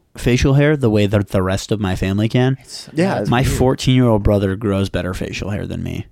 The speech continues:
Speaker 3: That sucks.
Speaker 1: It does.
Speaker 3: It do-,
Speaker 2: Does
Speaker 3: it
Speaker 2: he?
Speaker 3: does.
Speaker 1: It does.
Speaker 3: It really
Speaker 2: Does he, though?
Speaker 3: does.
Speaker 2: Can he grow a mustache like that? I don't think so.
Speaker 1: No, but this took a long time,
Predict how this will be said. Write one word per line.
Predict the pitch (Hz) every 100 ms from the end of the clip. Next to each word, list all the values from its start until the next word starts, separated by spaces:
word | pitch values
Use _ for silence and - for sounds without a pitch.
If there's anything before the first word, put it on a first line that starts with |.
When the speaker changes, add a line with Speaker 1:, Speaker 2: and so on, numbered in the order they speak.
| _ _
Speaker 3:
That | 104 -
sucks. | - - - _ _ -
Speaker 1:
It |
does. | 139 190 104 - - _ -
Speaker 3:
It | 160
do-, | 127 - -
Speaker 2:
Does | 190
Speaker 3:
it | 202
Speaker 2:
he? |
Speaker 3:
does. | 202 - 185 135
Speaker 1:
It | 113
does. |
Speaker 3:
It | 165 165
really |
Speaker 2:
Does | 175
he, | 180
though? | 147
Speaker 3:
does. | 123
Speaker 2:
Can | 147
he |
grow | 165 175
a |
mustache | 156 151 156 151 147
like | 147
that? | 156 156 180 _
I | 135
don't | 131
think | 139 135
so. | 104 104
Speaker 1:
No, | 104 95 98
but | 127
this | 151
took | - 147
a |
long | 117 107 98
time, | 101 92 82